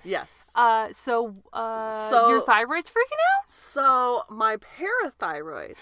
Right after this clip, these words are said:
Speaker 2: The thing next to the thyroid.
Speaker 1: It's, it's, yeah, um, it's in my neck.
Speaker 2: Okay.
Speaker 1: I have, there's four parathyroid glands,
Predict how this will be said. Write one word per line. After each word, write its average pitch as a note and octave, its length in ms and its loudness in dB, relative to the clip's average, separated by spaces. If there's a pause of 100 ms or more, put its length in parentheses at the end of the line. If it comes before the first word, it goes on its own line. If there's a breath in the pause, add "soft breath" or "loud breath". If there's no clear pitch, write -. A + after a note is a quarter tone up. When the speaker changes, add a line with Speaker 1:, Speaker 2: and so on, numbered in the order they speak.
(120)
Speaker 2:
The F#3 100 -2
thing A3+ 200 -6
next A#3+ 280 -6
to G3 80 -14
the E3+ 100 -16
thyroid. - 440 -12
Speaker 1:
It's, F#3+ 260 -10 (100)
it's, G#3 300 -2 (140)
yeah, G#3 440 2 (120)
um, E3+ 540 -2
it's - 420 -14
in F#3+ 140 -10
my C4 120 -2
neck. D4 260 -4 (240)
Speaker 2:
Okay. G#3+ 260 -8 (240 loud breath)
Speaker 1:
I F3+ 180 -2
have, E3+ 520 -4 (460 soft breath)
there's G3+ 200 -4
four G3+ 600 -4
parathyroid F3 720 -8
glands, D#3+ 640 -14